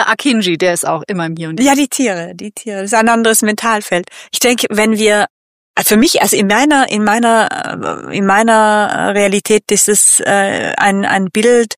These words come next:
Speaker 2: auf dem wir auf diesen Lebensboden kommen, auf diese Erde, und da ist ausgelegt wie so ein goldener Raster, wie so ein Muster, wie so ein goldener Raster.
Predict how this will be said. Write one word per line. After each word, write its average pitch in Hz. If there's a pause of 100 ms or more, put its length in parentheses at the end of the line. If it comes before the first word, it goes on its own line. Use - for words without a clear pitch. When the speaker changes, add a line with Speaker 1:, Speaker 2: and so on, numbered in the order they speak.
(420)
Speaker 2:
auf 202
dem 208
wir 202 (380)
auf 180
diesen 196
Lebensboden 226
kommen, 220
auf -
diese 202
Erde, 214
und 202
da 202
ist 196
ausgelegt 196
wie 196
so 190
ein 185
goldener 185
Raster, - (460)
wie 190
so 202
ein 180
Muster, 190
wie 202
so 262
ein 226
goldener 190
Raster. -